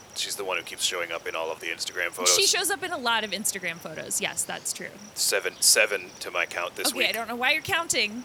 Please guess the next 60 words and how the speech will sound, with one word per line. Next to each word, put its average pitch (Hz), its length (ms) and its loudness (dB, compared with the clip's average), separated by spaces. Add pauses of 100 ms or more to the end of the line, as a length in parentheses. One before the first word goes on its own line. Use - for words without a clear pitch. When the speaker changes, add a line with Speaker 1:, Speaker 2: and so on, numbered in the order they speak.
Speaker 2:
but 226 120 0
yes, 226 240 4
she's 247 200 0
in 214 100 -2
a 208 60 -4
lot 185 180 0
of 190 80 -2
Instagram 208 500 0
photos. 165 380 -4
Speaker 1:
It 120 80 2
didn't 135 140 -2
take - 260 2
me 101 80 0
long 95 260 2
to 92 60 -2
count - 280 -4
to - 60 -8
seven, 85 320 2
Speaker 2:
<laughs> - 20 -10
Speaker 1:
Helen. - 300 2
Speaker 2:
Okay, - 60 -6 (160)
well, 311 160 -2
it's - 260 -6
like, 277 160 -4 (260)
don't 208 220 -4
you 208 140 -6 (340)
have 190 220 -2
paper 226 200 -6
airplanes 175 460 -4
to 208 80 -6
make? 160 280 -4 (360)
You 196 100 -4
know, 170 180 0
it's, - 320 -6
it 202 200 -6
seems 220 220 0
Speaker 1:
I 196 60 4
Speaker 2:
that 208 120 0
Speaker 1:
do, 175 40 -2
Speaker 2:
they 196 140 2
are 185 40 2
Speaker 1:
uh, 185 40 0
but 196 100 2
Speaker 2:
loosely - 260 4
acquainted, 226 560 -2
that 196 180 -4
sometimes 240 380 -2
they 202 240 0
are 180 180 -2
at 175 200 -2
the 302 80 2
same 311 200 2
restaurant, 240 520 0 (260)
sometimes 233 320 -2
they 185 80 -4
sit 180 180 0
at 233 60 -8
the - 80 -2
same 285 180 -2
table, 240 460 -4